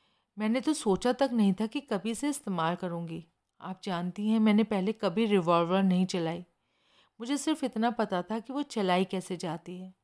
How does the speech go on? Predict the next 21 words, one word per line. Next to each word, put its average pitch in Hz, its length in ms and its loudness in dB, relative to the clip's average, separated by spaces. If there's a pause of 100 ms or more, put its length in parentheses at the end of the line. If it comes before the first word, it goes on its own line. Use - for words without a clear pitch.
(440)
लेकिन 196 280 -10
आज 180 460 -4
पहली 208 540 -2
बार 185 240 2
पता 180 320 -2
चला 175 300 -4
कि 226 140 -10
वो 247 80 -4
कितनी 233 400 -12
आसानी 185 500 0
से 285 180 -2
चल 185 340 -2
जाती 170 440 -2
है। 185 140 -12 (800)
ट्रिगर 262 300 0
खींचते 247 480 -6
ही 254 100 -2
बस 247 260 0
गोलियां 165 400 0
चल 254 180 0
पड़ी। 254 280 -4